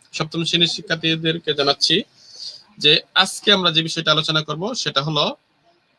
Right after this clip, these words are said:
আহ, আমেল। এই আমেলটা আসবে, একটা হলো মারফুয়াত, একটা মানসুবাত, একটা মাজরুরাত।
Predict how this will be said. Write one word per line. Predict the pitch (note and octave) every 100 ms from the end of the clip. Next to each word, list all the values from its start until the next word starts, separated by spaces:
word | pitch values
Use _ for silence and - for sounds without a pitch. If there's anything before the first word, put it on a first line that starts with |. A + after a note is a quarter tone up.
| _ _ C#4 _ _ _ - _ _ _ _ _ _ _ _
আহ, | B2 A#2 A2+ - -
আমেল। | G3 F#3 B2+ G#2 - _
এই | D#3+ -
আমেলটা | E3 G3 G#3 G#3 G#3 G3+
আসবে, | E3+ E3 C#3+ D3+ D3+ A3+ - _ _ _ _ _ _ _ _ _ _ _ _ _ _
একটা | C#3 - D#3
হলো | E3+ F3+
মারফুয়াত, | D#3+ E3 - G3 A3+
একটা | D3 D#3
মানসুবাত, | D3+ D#3+ D#3 F3+ A3
একটা | E3 D#3
মাজরুরাত। | D3+ C#3 C3+ C#3+ B2 G#2+